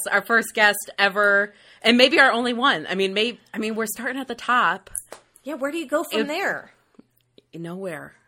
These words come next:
Speaker 1: It's, it's Vu and nobody else. <laughs>
Speaker 2: So, I hope he likes us.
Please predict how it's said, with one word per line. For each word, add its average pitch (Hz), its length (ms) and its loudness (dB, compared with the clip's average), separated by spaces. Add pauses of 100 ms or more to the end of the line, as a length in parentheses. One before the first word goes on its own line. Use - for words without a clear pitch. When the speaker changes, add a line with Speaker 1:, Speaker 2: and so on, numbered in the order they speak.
(160)
Speaker 1:
It's, - 320 -14
it's 170 180 -8
Vu 165 260 -4
and 156 120 -6
nobody 143 300 -8
else. - 280 -10 (240)
<laughs> - 140 2 (3750)
Speaker 2:
So, 214 600 2
I 226 60 -8
hope 277 200 -10
he 302 80 -10
likes 247 320 -12
us. 233 440 -14